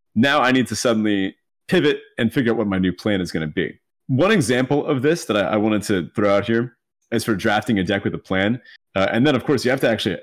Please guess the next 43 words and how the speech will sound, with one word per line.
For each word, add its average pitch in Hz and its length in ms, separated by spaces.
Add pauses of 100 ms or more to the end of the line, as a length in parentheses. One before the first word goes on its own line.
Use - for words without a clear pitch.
execute - 440
the 101 80
plan, 107 320
right? 117 200 (280)
Uh, 101 280 (120)
don't 127 260 (160)
attack 113 360
with 104 80
your 101 100
Hedron 104 300
Crabs. 76 360 (200)
Um, 104 440 (520)
one 160 180
example 139 420
of 113 60
this 113 220
is 117 400
red-green 120 440
decks - 300
in 110 160
most 98 260
formats. 87 460 (380)
Something 165 180
kinda 151 160
common 139 540 (160)
in 113 320
a 123 80
lot 117 180
of 113 80
formats 113 500
is 101 260
to 127 60
have 120 140
a 107 40
red-green 147 420
deck 131 220
that 123 100
can 104 100
get 131 160
there 131 100
on 117 80
the 110 60
ground. 95 460